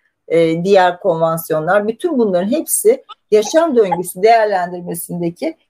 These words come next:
hedeflerin belirlenmesinde çok önemli. Şimdi yaşam döngüsünde biz ne yapıyoruz? Ürünleri A, B ürünü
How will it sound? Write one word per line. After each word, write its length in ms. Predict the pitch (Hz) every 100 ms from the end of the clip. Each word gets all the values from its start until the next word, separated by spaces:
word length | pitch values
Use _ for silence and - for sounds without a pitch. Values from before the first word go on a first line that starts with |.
| -
hedeflerin 640 | 262 240 240 - 180 175 185
belirlenmesinde 920 | 233 220 202 190 180 180 - 202 277
çok 240 | 254 233
önemli. 340 | 165 143 92 123 - _
Şimdi 200 | - 294
yaşam 380 | 302 349 349 320
döngüsünde 520 | 320 302 302 320 277
biz 140 | 269
ne 100 | 269
yapıyoruz? 600 | 339 320 - 185 180 302 - _ _ -
Ürünleri 720 | 254 330 330 294 269 247 311 _ _ _ -
A, 400 | 233 247 262 220
B 240 | 240 220
ürünü 300 | 175 165 156